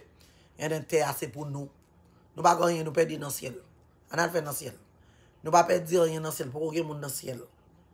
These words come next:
Ou konprann? Pa gen moun nan syèl, ditou pa gen moun nan syèl, pou gen moun nan syèl. So, ke vle di, lè karannkat mil moun ki mouri deja yo, gen son de moun sa yo ki te nan legliz primitiv,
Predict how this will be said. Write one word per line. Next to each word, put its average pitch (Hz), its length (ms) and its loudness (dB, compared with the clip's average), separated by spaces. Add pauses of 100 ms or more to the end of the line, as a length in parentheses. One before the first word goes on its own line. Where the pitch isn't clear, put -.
(360)
Ou 139 100 -6
konprann? 165 340 0 (140)
Pa 151 180 -2
gen 160 160 -4
moun 151 200 -8
nan 143 120 -6
syèl, 135 480 -10
ditou 143 380 -14
pa 151 140 -6
gen 135 140 -10
moun 131 140 -12
nan 123 100 -12
syèl, - 200 -16
pou 151 200 -12
gen 139 120 -10
moun 131 100 -10
nan - 100 -10
syèl. - 220 -12 (640)
So, - 320 8 (840)
ke 233 140 10
vle 233 180 12
di, 214 120 -4
lè 214 200 4
karannkat 262 720 6
mil 165 400 -2
moun 151 340 -8 (520)
ki 202 160 -4
mouri 165 680 0
deja 147 320 0 (100)
yo, 156 200 -4 (720)
gen 180 160 6
son 180 200 0
de 175 120 4
moun 170 160 -2
sa 165 140 6
yo - 80 -2
ki 165 100 -12
te 160 100 -4
nan 156 140 -4
legliz 151 280 -8
primitiv, 165 520 -8